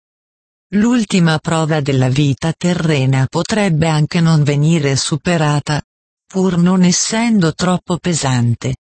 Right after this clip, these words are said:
ed allora la mia opera di salvezza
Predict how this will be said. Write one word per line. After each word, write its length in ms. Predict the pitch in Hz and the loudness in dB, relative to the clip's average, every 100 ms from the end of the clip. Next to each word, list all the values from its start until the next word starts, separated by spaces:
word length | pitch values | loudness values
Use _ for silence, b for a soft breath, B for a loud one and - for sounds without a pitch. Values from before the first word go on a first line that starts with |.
| _ - | _ -6
ed 200 | 175 156 | -2 0
allora 480 | 151 147 147 147 | 2 2 0 0
la 160 | 135 131 | 2 4
mia 300 | 156 170 151 | 4 4 2
opera 420 | 151 - 170 175 | 0 -2 -2 -2
di 100 | 156 | -2
salvezza 800 | 160 - 151 143 143 131 - 165 | -2 -2 0 0 0 -2 -6 -6